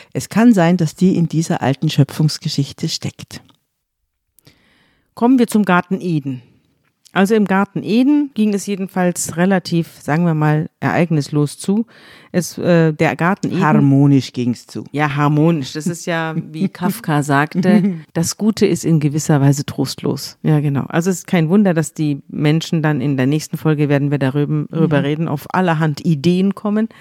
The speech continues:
Speaker 1: Mhm.
Speaker 2: Aber jetzt sind sie noch brav und sitzen in ihrem Garten Eden und machen ihre Gartenarbeit. Gott hat ihnen alles erlaubt. Sie dürfen also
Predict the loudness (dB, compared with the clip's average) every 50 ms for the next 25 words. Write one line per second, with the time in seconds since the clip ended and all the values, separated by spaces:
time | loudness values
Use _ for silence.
0 | -16 -12 -10 -8 -10 -10 -12 _ -10 -8 -6 -4 -4 -4 -4 -6 -12 _ -20 _
1 | _ -2 -2 -2 -2 -2 -6 -4 0 2 2 2 2 2 2 2 0 0 -4 -2
2 | 0 0 0 0 0 -2 -4 -6 -4 -4 -2 -4 -4 -6 -6 -6 -6 -4 -4 -6
3 | -8 -6 -2 0 0 2 2 2 2 2 2 2 0 0 -2 0 0 -2 0 2
4 | 2 2 2 2 0 0 0 0 0 0 0 0 0 0 0 0 0 -2 0 0
5 | 0 -2 0 -2 -4 -2 0 0 0 0 2 2 2 2 0 -2 -4 -12 -20 _
6 | _ _ _ _ _ _ _ _ _ _ _ 2 2 2 2 0 _ -10 -10 -10
7 | -10 -14 _ -6 -6 -6 -6 -8 -8 -4 -2 0 0 0 0 0 -2 -4 -6 -10
8 | _ -4 0 0 0 -2 -2 -6 -4 -2 0 -2 -2 -2 -6 -8 -6 -4 -4 -4
9 | -4 -6 -8 -6 -6 -6 -4 -6 -6 -6